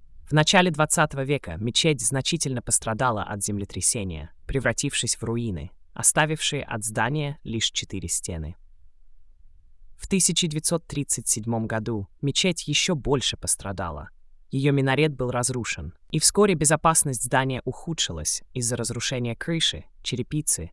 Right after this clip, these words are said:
полов и окон. Однако реставрационный проект, начатый около десяти-пятнадцати лет назад, был завершён в две тысячи двадцать четвёртом году,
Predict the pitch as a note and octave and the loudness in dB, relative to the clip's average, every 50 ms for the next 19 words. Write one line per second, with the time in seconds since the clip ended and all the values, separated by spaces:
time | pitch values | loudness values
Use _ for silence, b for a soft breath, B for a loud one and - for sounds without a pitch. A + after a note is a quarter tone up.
0 | - - - - A2 G#2 G2+ G#2+ C3 - - - - - - A2+ - - A2 G2 | -14 -14 -8 -4 -4 -2 -2 -4 -4 -6 -10 -18 -14 -10 -10 -8 -4 -4 -4 -4
1 | - - E2 D#2 F2 - - - - - - - - - - - - - - - | -4 -6 -10 -10 -10 -12 -16 -20 -20 -20 -20 -20 -20 -20 -20 -20 -20 -8 0 4
2 | D3+ C#3+ D3+ F3+ E3+ E3 - D#3+ D#3 D3 - - D3+ C3+ D3+ - - - D#3 D3+ | 6 6 8 8 6 6 4 2 4 4 2 2 0 -2 0 0 2 2 2 2
3 | C#3+ C3 A2+ - - A#2 A#2 C3+ D#3 E3+ - - - - - A#2 A#2 - - - | 2 0 0 -2 -2 0 0 0 0 -2 -4 -12 -14 -8 -6 -6 -4 -4 -4 -4
4 | - A2 G#2+ G2+ - A2 G#2 G2+ G2 F#2+ A2 G#2 - - - B2 - - A2+ - | -2 -4 -4 -4 -4 -6 -6 -4 -4 -4 -4 -4 -4 -4 -4 -6 -6 -6 -6 -6
5 | - G3+ - - - - A2 G#2+ G#2+ G2+ - G#2+ G2+ G2+ A2 C3 D3+ F3 - - | -4 -4 -4 -6 -6 -4 -6 -6 -6 -6 -6 -6 -4 -2 0 2 0 0 -2 -8
6 | - - - - - - - - - D#3+ D#3+ D#3+ - D#3 C#3 D3+ - - - F#3 | -20 -20 -20 -20 -20 -20 -12 -4 0 2 4 4 4 2 2 0 0 2 4 4
7 | F3+ F3+ C#3+ A2+ B2 D3 D3+ - - D3 - - C3+ - B2+ A2+ A#2 A2+ A2 - | 4 2 2 0 0 0 0 0 0 -2 -2 -2 -2 -4 -4 -2 -2 -2 0 0
8 | - G#2 - - - - - A2 G#2 - - F#2+ F#2 F#2 F#2+ G2 G#2 G2 F2+ | -2 -2 -2 -6 -4 -4 -4 -4 -4 -4 -4 -6 -6 -4 -6 -4 -4 -6 -6